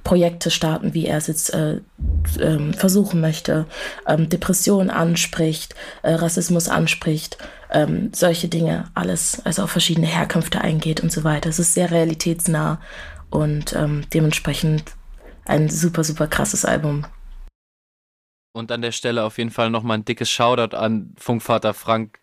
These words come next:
Speaker 2: der ja irgendwie das O G im Namen O G Kimo ist und auch einfach auf einer Produktionsebene und Mix und Mastering und alles einfach nur komplett ein komplettes crazy Gesamtprodukt geschaffen hat.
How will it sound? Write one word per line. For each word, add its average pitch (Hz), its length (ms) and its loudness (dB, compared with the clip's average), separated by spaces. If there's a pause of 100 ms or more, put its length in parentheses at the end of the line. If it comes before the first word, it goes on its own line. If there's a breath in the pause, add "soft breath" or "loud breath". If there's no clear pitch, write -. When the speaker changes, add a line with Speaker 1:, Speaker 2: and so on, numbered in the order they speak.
(120)
Speaker 2:
der 107 380 2
ja 101 220 2
irgendwie 107 320 -6
das 101 320 -2 (380 loud breath)
O 123 180 4
G 113 300 0
im 104 180 0
Namen 104 300 2
O 107 160 -2
G 101 160 -6
Kimo 104 340 -2
ist 101 240 -4
und 98 560 -4 (120)
auch 98 260 -2
einfach 101 480 -2 (760 loud breath)
auf 107 220 0
einer 104 300 4
Produktionsebene 104 1300 0
und 98 260 -4
Mix 110 280 0
und 98 120 -2
Mastering 104 540 2
und 98 220 -2
alles 101 320 0
einfach 101 240 0
nur 95 420 2 (720)
komplett 107 460 0 (580)
ein 117 140 4
komplettes 120 840 0
crazy 110 640 2
Gesamtprodukt 104 720 0
geschaffen 98 460 0
hat. 98 300 -4